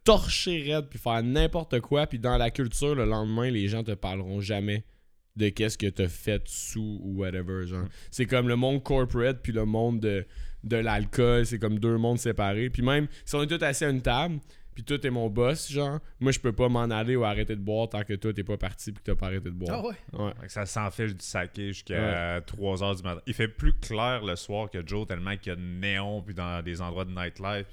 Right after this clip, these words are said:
Speaker 2: puis tout. Fait que cette partie-là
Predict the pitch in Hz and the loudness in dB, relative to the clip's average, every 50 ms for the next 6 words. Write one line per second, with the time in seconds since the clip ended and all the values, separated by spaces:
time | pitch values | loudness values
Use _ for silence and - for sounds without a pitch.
0 | - - 98 104 101 - - - - - - - - - - - 95 101 - - | -12 -10 -10 -10 -10 -12 -16 -20 -20 -20 -20 -20 -20 -18 -10 -8 -8 -6 -8 -10
1 | - - - - - - - - - - - - 110 101 - - - - 151 131 | -16 -20 -20 -20 -20 -20 -20 -16 -14 -12 -6 -6 -6 -6 -6 -10 -6 -4 -2 0
2 | - - - - - - - 117 104 123 127 131 131 127 | 0 0 -2 -2 -6 -8 -8 -6 -4 -2 -2 0 -2 -2